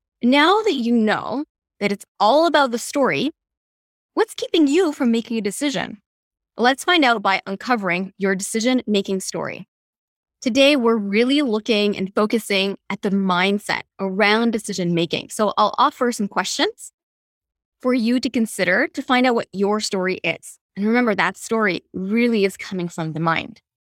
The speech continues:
Once you know the story, you can actually poke holes in it and use whatever decision-making framework you're keen on.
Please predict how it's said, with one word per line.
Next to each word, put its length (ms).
Once 320
you 120
know 160
the 100
story, 420
you 180
can 140
actually 360
poke 340
holes 380
in 100
it 260
and 280
use 300
whatever 360
decision-making 720
framework 680
you're 160
keen 280
on. 200